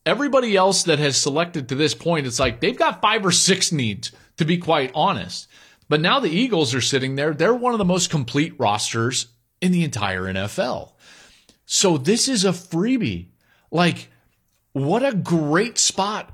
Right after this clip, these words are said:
if you're the Philadelphia Eagles. Now, you can make an argument, and I toyed around with this, that this is a great time to trade. And I'm fine with that. If you think that this could be a trade, I'm totally fine with that. However,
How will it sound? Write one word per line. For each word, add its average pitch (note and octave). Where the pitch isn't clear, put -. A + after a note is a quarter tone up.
if D#3+
you're E3+
the F3
Philadelphia F3
Eagles. F3
Now, D#3
you D3+
can G3
make A3
an B3
argument, D3
and C3
I C3+
toyed D#3+
around G3+
with A#2+
this, A2+
that A2+
this C#3
is A#2+
a A#2
great C3
time B2
to A2
trade. F2+
And B2+
I'm D#3+
fine D#3
with G#2+
that. -
If A#2
you D#3+
think F3+
that F3
this F3
could D#3+
be E3
a D3+
trade, D#3
I'm B2+
totally C3
fine A#2+
with F#2
that. E2+
However, C#3